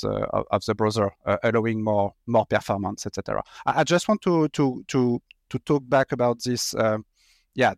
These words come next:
dom versus Canvas thing, because that's a super important topic. So I, I think there is really two different use cases,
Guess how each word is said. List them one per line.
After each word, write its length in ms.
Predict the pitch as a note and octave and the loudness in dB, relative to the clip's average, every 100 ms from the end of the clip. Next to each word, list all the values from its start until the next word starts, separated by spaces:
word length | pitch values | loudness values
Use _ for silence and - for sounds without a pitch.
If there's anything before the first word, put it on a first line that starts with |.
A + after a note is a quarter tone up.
| - | 0
dom 320 | D3 D3 D3 | 2 4 2
versus 420 | C3+ C3+ - B2 | 0 0 -2 -6
Canvas 460 | - C#3 C3+ C3+ - | 0 0 2 0 0
thing, 240 | D3 C#3+ | -2 -2
because 300 | C3 C3 B2 | -2 -2 -2
that's 220 | - B2 B2+ | 0 0 -2
a 40 | |
super 320 | - B2+ B2+ | -6 -2 0
important 480 | B2 B2 A#2+ A#2 A2+ | 0 -2 -2 -4 -2
topic. 440 | D#3 C#3+ - - - _ _ _ - | -2 -2 -4 -10 -20 _ _ _ -10
So 400 | - C3 C3+ - | 0 4 4 2
I, 120 | C#3 | 0
I 80 | D#3+ | 0
think 160 | G#3+ G3 | 0 0
there 160 | E3+ | 2
is 120 | D#3+ D3+ | 0 0
really 160 | D#3+ | -4
two 200 | - E3 | -2 -2
different 340 | D3+ - C#3+ - | -2 0 -2 -2
use 160 | C#3 | -4
cases, 580 | - B2+ B2+ C#3 D3 | -2 0 0 0 -2